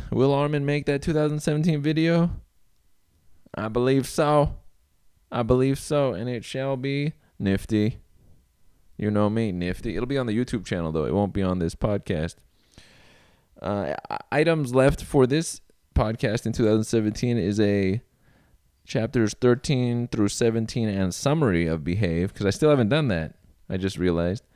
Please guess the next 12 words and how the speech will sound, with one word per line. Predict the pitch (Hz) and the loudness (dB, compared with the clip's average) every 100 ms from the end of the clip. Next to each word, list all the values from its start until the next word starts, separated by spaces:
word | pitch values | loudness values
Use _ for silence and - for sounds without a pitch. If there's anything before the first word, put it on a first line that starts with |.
| _ - - - _ _ - | _ -20 -20 -20 _ _ -10
And | 98 101 101 98 98 95 107 - _ _ _ | -8 -6 -6 -6 -6 -8 -10 -14 _ _ _
potentially | - - 156 151 - 113 101 | -12 -4 -4 -2 -4 -4 -2
another | 98 110 107 95 | -2 -2 -2 -2
piece | - 107 | -4 -6
of | - | -6
content | - 95 92 92 92 | -4 -2 0 -2 -2
related | 76 80 82 82 | -2 -2 -2 -4
to | 82 | -4
that | 78 | -2
book. | 65 92 - | 0 0 0
That's | - 85 | -8 -10
two. | - - 107 113 | -8 0 0 0